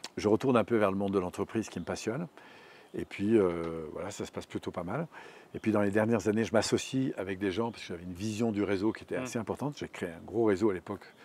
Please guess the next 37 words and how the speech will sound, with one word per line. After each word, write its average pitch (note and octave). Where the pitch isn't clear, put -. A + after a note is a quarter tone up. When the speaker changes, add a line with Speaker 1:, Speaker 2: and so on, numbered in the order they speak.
Speaker 1:
de -
formateurs. A2
Et F#2+
eux F#2+
arrivaient F#2
un G2+
peu A#2
pour G2
le F2+
structurer. G#2
Et -
puis, A2
ils B2
ont B2+
eu A2+
des G2+
bonnes B2
idées, A#2+
des G2
idées G2
de G2+
développement G2+
assez F2+
fortes, C#3+
mais G2+
qui -
étaient G#2+
plus -
en G#2+
phase A2
avec F#2+
les G2+
valeurs F#2+
qui -
étaient E2+
les E2
miennes. G#2+